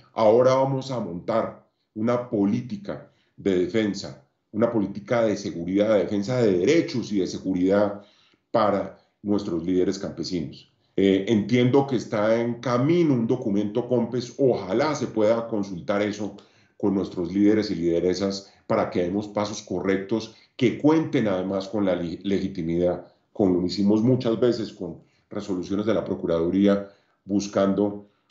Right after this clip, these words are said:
la defensa y la protección de nuestros líderes sociales. Y por último,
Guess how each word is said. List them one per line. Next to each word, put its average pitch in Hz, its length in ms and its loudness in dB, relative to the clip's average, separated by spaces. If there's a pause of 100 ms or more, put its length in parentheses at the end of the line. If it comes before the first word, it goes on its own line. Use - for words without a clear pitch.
la 95 200 2
defensa 92 380 0
y 98 40 -2
la 98 120 2
protección 90 420 -6
de 90 80 -2
nuestros 85 320 -4
líderes 85 280 0
sociales. - 520 -4 (160)
Y 143 120 2
por 151 220 6
último, 151 680 2